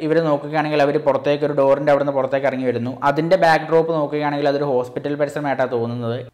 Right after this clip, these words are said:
പോലീസ് സ്റ്റേഷനിലിട്ട് ഈ പയ്യനെ മർദ്ദിച്ചു എന്ന് പറഞ്ഞ് അവർക്കെതിരെ ഒരു കേസോ ഒരു കാര്യമോ കൊടുത്തിട്ട് പിറ്റേ ദിവസം ഹോസ്പിറ്റലിൽ പോയി ആ പയ്യൻ അഡ്മിറ്റ് ആവുകയാണ്. അങ്ങനത്തെ ഒരു കാര്യമായിട്ടാണ് എനിക്ക് തോന്നുന്നത്. അങ്ങനെ ഹോസ്പിറ്റലിൽ അഡ്മിറ്റ് ആവുമ്പോൾ ആ പയ്യന് ഹോസ്പിറ്റലിൽ വെച്ച്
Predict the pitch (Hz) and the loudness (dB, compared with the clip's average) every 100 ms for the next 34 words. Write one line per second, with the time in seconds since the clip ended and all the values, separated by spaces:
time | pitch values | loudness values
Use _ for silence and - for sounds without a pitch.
0 | 139 156 160 185 180 190 185 180 170 170 | 0 2 2 2 2 0 0 -2 0 2
1 | 156 160 170 151 147 156 156 170 170 170 | 2 2 2 2 2 -2 -2 -2 -4 -4
2 | 151 156 165 156 156 147 151 147 151 156 | -4 -2 2 2 4 2 2 0 -2 2
3 | 160 156 151 147 135 156 143 123 147 143 | 2 0 0 0 0 -2 -2 0 2 2
4 | 139 147 156 151 135 135 135 151 147 - | 2 2 2 2 0 -4 -6 -6 -6 -4
5 | 143 151 147 160 151 135 135 151 151 156 | -2 0 -2 -4 -2 -2 -4 -12 -6 -4
6 | 160 156 147 139 147 143 139 151 127 123 | -4 -2 0 0 0 -2 -4 -4 -6 -6
7 | 151 156 - 151 135 139 147 139 127 131 | -8 -8 -2 0 2 -2 -4 -4 -4 -4
8 | 143 - - - _ 131 151 170 175 175 | -8 -16 -20 -20 _ 0 2 0 2 4
9 | 170 156 160 170 165 165 160 147 143 151 | 6 6 6 4 2 4 2 0 -2 -2
10 | 143 131 139 143 127 147 - 147 156 180 | 0 0 0 -2 0 -2 -2 -4 -2 0
11 | 185 202 - - 156 160 165 170 180 175 | 0 -2 -8 -2 0 0 -4 0 4 4
12 | - 185 160 156 143 143 151 147 151 151 | 2 -4 2 4 4 2 2 2 2 0
13 | 143 160 151 135 135 143 156 160 139 | -2 -2 0 -2 -4 -8 -4 -2 -2